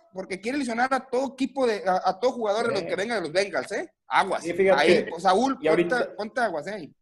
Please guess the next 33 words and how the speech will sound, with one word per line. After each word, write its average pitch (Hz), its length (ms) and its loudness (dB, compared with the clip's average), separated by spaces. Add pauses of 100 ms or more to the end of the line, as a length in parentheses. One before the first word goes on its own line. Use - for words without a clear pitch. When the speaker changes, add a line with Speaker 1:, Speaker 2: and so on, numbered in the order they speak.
Speaker 2:
ahorita 165 380 4
que 220 80 2
mencionas 196 400 -2
a 208 60 -2
Andy 202 140 0
Dalton, 190 640 2
eh, 123 120 -2
pues, 120 180 -6
bueno, 147 560 -4 (220)
¿quién 160 240 -4
mejor 190 420 2
que 185 80 -2
un 185 160 0
aficionado 170 440 -2
de 180 40 4
los 156 180 0
Bengals 160 440 -2
nos 143 160 -6
puede 170 260 2
decir 160 520 -4 (220)
su 139 100 0
opinión 143 460 -4
de 170 120 4
Andy 170 180 2
Dalton, 160 420 2
que 156 80 -4
ahorita, 147 300 -2
pues, 139 140 -10
es - 80 -8
el - 100 -6
quarterback 147 400 0
de 143 80 0
Dallas? 139 420 2